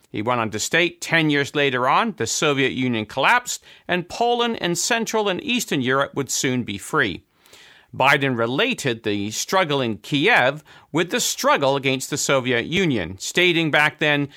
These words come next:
"Today, fighting in Kiev and Melitopol and Kharkiv are the latest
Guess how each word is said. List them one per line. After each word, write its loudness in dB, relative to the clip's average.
"Today, 4
fighting 2
in 0
Kiev 0
and 0
Melitopol 0
and -2
Kharkiv 0
are 2
the 2
latest -2